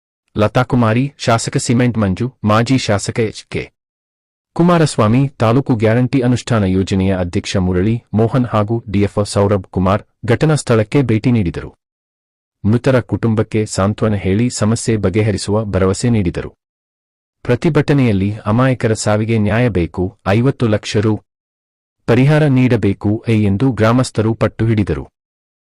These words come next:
ಶಾಸಕ ಸಿಮೆಂಟ್ ಮಂಜು ಹಾಗೂ ಮುರಳಿ ಮೋಹನ್ ಅವರು ಅರಣ್ಯ ಸಚಿವ ಈಶ್ವರ ಖಂಡ್ರೆ ಅವರಿಗೆ ದೂರವಾಣಿ ಮೂಲಕ ಮಾತನಾಡಿ ಕಾಡಾನೆ ಹಾವಳಿಗೆ ಶಾಶ್ವತ ಪರಿಹಾರ,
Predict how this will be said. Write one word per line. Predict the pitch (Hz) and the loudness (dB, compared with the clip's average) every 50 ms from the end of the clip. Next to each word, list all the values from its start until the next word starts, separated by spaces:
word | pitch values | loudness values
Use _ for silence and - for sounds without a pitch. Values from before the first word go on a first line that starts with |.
| _ _ _ _ _ _ | _ _ _ _ _ _
ಶಾಸಕ | - - - 123 123 - - - | -8 -2 -2 -2 -2 -2 -4 -6
ಸಿಮೆಂಟ್ | 151 - - 117 120 123 120 113 | -4 -2 0 0 2 0 0 0
ಮಂಜು | 113 107 107 104 123 | 0 -2 0 0 0
ಹಾಗೂ | 110 95 92 92 92 98 | 0 0 -2 -2 -2 -2
ಮುರಳಿ | 92 92 98 104 113 127 123 117 | -2 0 0 0 2 0 0 0
ಮೋಹನ್ | 107 107 107 107 113 107 101 | 0 0 0 0 0 -2 -2
ಅವರು | 92 90 101 113 113 - _ _ | -2 -2 -2 -2 -4 -6 _ _
ಅರಣ್ಯ | 113 113 123 127 139 127 | -2 0 2 2 2 0
ಸಚಿವ | 117 - - - - 98 110 107 107 | 0 -4 -8 -8 -4 -2 0 0 0
ಈಶ್ವರ | - 113 117 - - 113 104 104 | 0 -2 -4 -2 -2 -2 -2 -2
ಖಂಡ್ರೆ | - - 101 92 87 101 101 | -4 -4 -6 -4 -2 -2 -4
ಅವರಿಗೆ | 101 110 107 107 107 104 110 104 95 | -2 -2 -2 -2 -2 -2 -4 -4 -2
ದೂರವಾಣಿ | 104 104 107 117 110 107 107 98 95 95 | -2 -2 0 0 0 0 0 0 0 -2
ಮೂಲಕ | 92 90 92 92 98 - - | -2 -2 -2 -4 -4 -4 -4
ಮಾತನಾಡಿ | 101 92 90 90 90 - 95 90 87 82 101 107 110 - _ _ | -4 -2 -2 -4 -4 -4 -4 -4 -2 -2 -4 -6 -6 -10 _ _
ಕಾಡಾನೆ | - - 98 98 123 131 135 | -2 -2 0 0 0 0 0
ಹಾವಳಿಗೆ | 123 110 110 101 95 95 92 101 107 | 0 0 0 -2 -2 -2 -2 -4 -6
ಶಾಶ್ವತ | 101 - - 104 104 - - 110 - - | -6 -4 -6 -6 -6 -4 -6 -6 -8 -4
ಪರಿಹಾರ, | - 98 92 92 87 95 98 104 | -6 -4 -4 -4 -4 -4 -4 -4